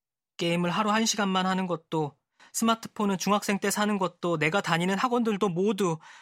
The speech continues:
엄마 아빠가 정한 거다. 작년에 아빠 회사 부장님네 중학생 아들이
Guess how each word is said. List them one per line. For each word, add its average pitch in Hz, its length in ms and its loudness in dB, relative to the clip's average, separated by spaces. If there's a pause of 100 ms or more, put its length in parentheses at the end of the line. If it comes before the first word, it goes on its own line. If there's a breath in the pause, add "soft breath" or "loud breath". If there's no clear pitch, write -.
(640 loud breath)
엄마 156 400 2
아빠가 196 380 -2
정한 165 320 -4
거다. 143 400 -10 (1300)
작년에 175 400 0
아빠 147 340 2
회사 240 220 0
부장님네 196 560 0
중학생 202 440 0
아들이 175 500 0